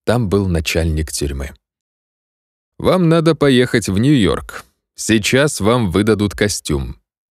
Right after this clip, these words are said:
объявил он. Повели меня в коптёрку, затем к парикмахеру и снова в дежурку. Там меня встретил уже заместитель начальника тюрьмы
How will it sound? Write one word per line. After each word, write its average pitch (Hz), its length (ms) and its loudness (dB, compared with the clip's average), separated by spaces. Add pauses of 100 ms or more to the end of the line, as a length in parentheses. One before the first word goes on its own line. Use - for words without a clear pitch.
(160)
объявил 80 760 -2
он. 69 300 -8 (1600)
Повели 196 360 2
меня 123 240 2
в - 80 -6
коптёрку, 73 640 -2 (340)
затем 101 420 0
к - 120 -10
парикмахеру 117 720 0 (100)
и 123 80 -4
снова 87 520 -2
в 78 60 -6
дежурку. 73 600 -8 (720)
Там 131 180 2
меня 127 320 2
встретил 110 560 0
уже 101 260 0
заместитель 90 840 -2
начальника 101 640 0
тюрьмы 78 500 -2